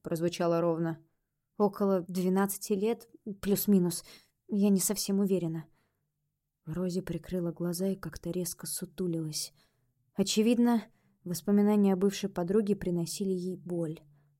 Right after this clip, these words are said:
Что она еще говорила, прозвучало почти обреченно. "Почти ничего. Только то, что вы дружили, что ваши родители держат трактир, что они ее часто подкармливали и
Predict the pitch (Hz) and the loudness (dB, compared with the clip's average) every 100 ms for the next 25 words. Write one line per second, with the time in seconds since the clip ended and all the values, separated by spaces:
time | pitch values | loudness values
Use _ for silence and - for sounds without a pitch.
0 | _ _ - - 190 190 185 - 185 170 | _ _ -10 0 4 4 4 2 -2 0
1 | 175 185 185 175 180 170 _ _ - 175 | 0 0 0 0 -4 -6 _ _ -6 -4
2 | 170 170 - 170 170 170 - - 175 160 | -4 -4 -4 -6 -6 -8 -8 -4 -2 -2
3 | 175 175 - 170 165 170 151 - _ _ | -4 -4 -6 -4 -2 -2 -4 -12 _ _
4 | _ _ _ _ _ _ _ _ _ _ | _ _ _ _ _ _ _ _ _ _
5 | _ 202 196 - 208 190 180 - 170 170 | _ -2 -2 -2 0 2 0 -4 -8 -6
6 | 220 - _ _ _ _ _ - 220 269 | -6 -8 _ _ _ _ _ -12 4 4
7 | 254 247 233 - 208 185 175 175 170 247 | 4 2 0 0 -2 -2 -2 -2 2 2
8 | 285 226 185 - _ _ - - 202 - | 4 2 0 -6 _ _ -20 -12 -2 2
9 | 220 208 214 202 233 277 247 196 185 175 | 2 2 0 0 0 0 0 2 2 2
10 | 170 - 175 - 285 311 262 - - 180 | -4 -6 -10 -2 2 2 0 -6 -6 -6
11 | 160 143 - - 170 165 160 156 165 160 | -6 -8 -14 -6 -4 -2 -4 -4 -4 -4
12 | 151 - 147 - 214 269 247 190 165 156 | -10 -12 -12 -2 0 2 2 0 -2 -4
13 | - 160 151 147 - | -8 -10 -10 -12 -16